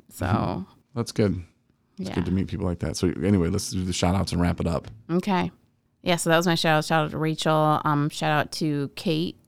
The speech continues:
Speaker 1: Uh, I'm gonna shout out to Angela and Christina, um, my friend Emmy, um, to Samantha,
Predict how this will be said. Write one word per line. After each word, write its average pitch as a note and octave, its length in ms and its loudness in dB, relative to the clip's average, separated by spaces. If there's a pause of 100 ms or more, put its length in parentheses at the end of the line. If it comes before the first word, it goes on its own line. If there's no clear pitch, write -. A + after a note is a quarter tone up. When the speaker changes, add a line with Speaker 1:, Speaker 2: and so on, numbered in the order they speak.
(680)
Speaker 1:
Uh, E3 60 -8
I'm D3 340 -2
gonna D3 140 -2
shout D3+ 340 0
out C#3 280 0
to D#3 340 0
Angela E3+ 720 -2 (580)
and C#3+ 640 -2 (180)
Christina, D#3+ 880 0 (840)
um, C#3+ 640 -2
my F#3 80 -12
friend D#3 320 -4
Emmy, E3+ 560 2 (880)
um, F2+ 800 -6 (340)
to D3 880 0 (1800)
Samantha, F3 720 0